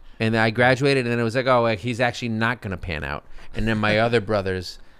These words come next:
Speaker 1: had a slightly different trajectory and
Speaker 2: Oh.
Speaker 1: are doing much better than
Speaker 2: They
Speaker 1: I
Speaker 2: got
Speaker 1: am.
Speaker 2: out of
Speaker 1: Yeah, yeah,
Speaker 2: prison,
Speaker 1: yeah.
Speaker 2: and now they're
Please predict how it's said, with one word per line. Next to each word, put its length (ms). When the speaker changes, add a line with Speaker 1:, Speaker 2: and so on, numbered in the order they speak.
Speaker 1:
had 120
a 200
slightly 360
different 240
trajectory 300
and 80
Speaker 2:
Oh. 100
Speaker 1:
are 40
doing 220
much 200
better 160
than 100
Speaker 2:
They 80
Speaker 1:
I 40
Speaker 2:
got 80
Speaker 1:
am. 80
Speaker 2:
out 40
of 60
Speaker 1:
Yeah, 60
yeah, 40
Speaker 2:
prison, 320
Speaker 1:
yeah. 100
Speaker 2:
and 160
now 280
they're 420